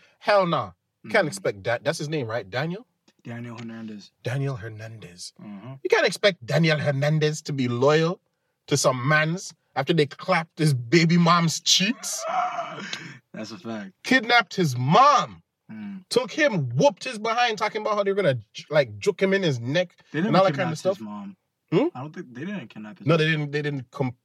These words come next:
Speaker 1: um, successfully do it. They tried.
Speaker 2: Oh, yeah, yeah, yeah. <clears throat>
Speaker 1: They didn't successfully do it. But even then, the thing about it is, my, if he was supposed to have snitched only on them
Speaker 2: Mm-hmm.
Speaker 1: for what they did, that's one thing.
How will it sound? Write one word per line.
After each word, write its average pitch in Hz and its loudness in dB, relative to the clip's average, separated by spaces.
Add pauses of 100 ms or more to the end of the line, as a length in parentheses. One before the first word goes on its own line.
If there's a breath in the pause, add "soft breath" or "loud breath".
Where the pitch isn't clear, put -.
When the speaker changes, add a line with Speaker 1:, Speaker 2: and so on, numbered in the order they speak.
Speaker 1:
um, 131 0
successfully 127 -4
do 101 -12
it. 85 -14
They 104 -10
tried. 107 0
Speaker 2:
Oh, 127 -6
yeah, 104 -10 (120)
yeah, 95 -16
yeah. 98 -12
<clears throat> 135 -8
Speaker 1:
They 120 0
didn't 120 -4
successfully 95 -10
do 90 -10
it. 87 -14 (600)
But 135 4
even 151 0
then, 151 0 (180)
the 135 -6
thing 175 2
about 156 0
it 147 -2
is, 131 -4 (180)
my, 147 2 (160)
if 143 -2
he 208 -4
was 214 2
supposed 180 2
to 190 0
have 151 2
snitched 165 -2 (100)
only 170 2
on 135 -2
them 165 2 (200)
Speaker 2:
Mm-hmm. - -12 (1300)
Speaker 1:
for 143 6
what 139 4
they 160 -2
did, 190 2
that's 147 0
one 123 -4
thing. 92 -12